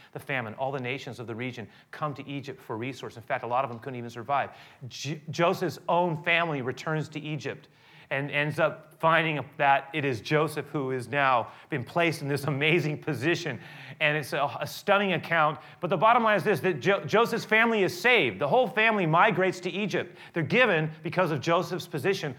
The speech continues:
some of the best land in all of Egypt. They were shepherds. They were given the land of Goshen. It, they prospered fabulously. They grew into a mighty people.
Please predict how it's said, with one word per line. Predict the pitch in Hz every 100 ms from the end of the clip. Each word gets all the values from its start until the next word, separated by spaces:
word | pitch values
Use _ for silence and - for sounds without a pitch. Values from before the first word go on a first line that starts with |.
| - -
some | 180
of | 156
the | 135
best | 180 190 -
land | 165 165 170 151
in | 143
all | 147
of | 139 110
Egypt. | 131 117 - - - -
They | 139
were | 135
shepherds. | - 180 - 104
They | 151
were | 139
given | - 190 190
the | 180
land | 156 151 131
of | 107
Goshen. | 135 127 107 92 - -
It, | 160 147
they | 151 156
prospered | - - 196 180 - 131 -
fabulously. | - 254 254 247 208 170 - 147 110
They | 131 147
grew | 180 233 208
into | 175 139
a |
mighty | 147 185 208
people. | 185 190 190 117